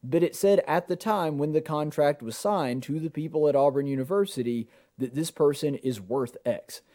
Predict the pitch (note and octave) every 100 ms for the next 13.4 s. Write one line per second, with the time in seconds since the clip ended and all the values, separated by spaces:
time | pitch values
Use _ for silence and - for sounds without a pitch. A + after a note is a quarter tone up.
0 | _ C#3+ C#3+ C#3 - G#3+ A#3+ G#3+ F#3+ F3+
1 | B2+ B2 D#3+ E3 E3 D#3+ D#3 D#3 A#2+ A2+
2 | G2+ A2+ G#2 E3 G#3+ G3+ E3 E3 E3 C#3
3 | A#2 F#2+ - G3 - F3 E3 D#3+ D3+ -
4 | - C#3+ C#3 B2+ B2 A#2 - F3 F3+ E3
5 | D3 D3+ D#3 D3 C3+ A2 G2 - F3 F#3+
6 | D#3+ F3+ E3 D#3+ D#3+ D3+ - - _ -
7 | D#3+ E3+ G#3 B3 B3 G#3+ D#3 E3+ F3+ F#3+
8 | E3+ A#2 A2+ E3+ G#3+ G3 E3+ - C#3+ F3
9 | D3+ C#3+ B2+ A2 G2+ - - _ _ _
10 | _ - G#3+ E3+ E3+ D#3 - F3 F#3 D3
11 | - B3 A#3 C3+ A2 G2+ - D3 F3+ E3
12 | E3+ C#3+ C#3 E3 B3 C#4 G3 D3 C#3 C#3+
13 | G#3+ B2 G#2 G#2